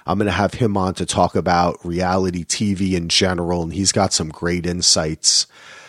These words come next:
Um, I'm looking forward to that. What else we got before we got to the brackets? Uh, oh, ano-, another reality thing is The Bachelorette is filming. So Sarah and I will be back to cover that on Batch It Up. Um, they're doing a, uh,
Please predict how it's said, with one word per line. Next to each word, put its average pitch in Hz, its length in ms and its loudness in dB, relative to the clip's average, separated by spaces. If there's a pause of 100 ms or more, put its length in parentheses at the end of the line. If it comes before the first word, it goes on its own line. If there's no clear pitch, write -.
(160)
Um, 85 340 0
I'm 80 120 -4
looking 92 260 -2
forward 90 400 2
to 92 120 -4
that. 92 540 0 (520)
What 143 140 0
else 175 220 0
we 131 100 -2
got 117 240 0
before 120 260 0
we 113 80 2
got 104 240 2
to 113 100 0
the 98 120 -2
brackets? 90 920 0
Uh, 101 220 2
oh, 156 300 0
ano-, 135 440 0
another 160 260 2
reality 170 380 2
thing 165 180 0
is 123 120 2
The 104 80 -2
Bachelorette 117 680 2
is 131 200 0
filming. 139 640 0 (140)
So 98 300 0
Sarah 107 520 2
and 110 120 -2
I 107 200 2
will 98 200 0
be 98 160 -4
back 95 460 0
to 90 140 -4
cover 104 360 0
that 101 480 0 (580)
on 85 240 -4
Batch 95 420 2
It 95 100 2
Up. 95 400 2
Um, 82 380 -2
they're 98 180 2
doing 95 480 2
a, 87 300 2
uh, 78 480 0